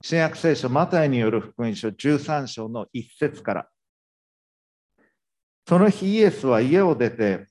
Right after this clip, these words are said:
湖のほとりに座っておられた。すると、大勢の群衆が身元に集まってきたので、イエスは船に乗って腰を下ろされた。群衆は皆、岸辺に立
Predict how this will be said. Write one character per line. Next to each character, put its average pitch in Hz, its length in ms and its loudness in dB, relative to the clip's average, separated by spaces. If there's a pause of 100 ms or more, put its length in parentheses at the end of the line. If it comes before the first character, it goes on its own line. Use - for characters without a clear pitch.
(100)
湖 139 580 2
の 123 140 0
ほ 113 140 -4
と 120 160 0
り 107 100 -2
に 151 340 -6
座 104 300 -4
っ - 160 -10
て 104 80 -4
お 90 100 -4
ら 80 140 -10
れ 69 80 -18
た。 - 560 -20
す - 100 -18
る 160 120 2
と、 180 160 4
大 196 80 6
勢 208 160 2
の 165 100 0
群 120 220 0
衆 120 240 -2
が 107 100 0
身 117 160 0
元 156 240 -2
に 160 80 -2
集 110 260 -4
ま 127 100 -2
っ 131 100 -10
て 107 80 -8
き - 140 -20
た 104 100 -4
の 90 100 -4
で、 82 220 -6 (480)
イ 127 80 2
エ 131 80 4
ス 127 120 -8
は 104 80 -2
船 208 300 0
に 135 140 -2
乗 110 100 0
っ 101 100 -6
て 156 140 -2
腰 - 460 -4
を 135 140 2
下 101 140 -4
ろ 107 120 0
さ 98 160 -8
れ 76 100 -8
た。 - 300 -20
群 127 180 2
衆 123 220 -2
は 113 160 2
皆、 117 480 -2 (100)
岸 - 320 -10
辺 139 200 0
に 147 160 -6
立 - 120 -18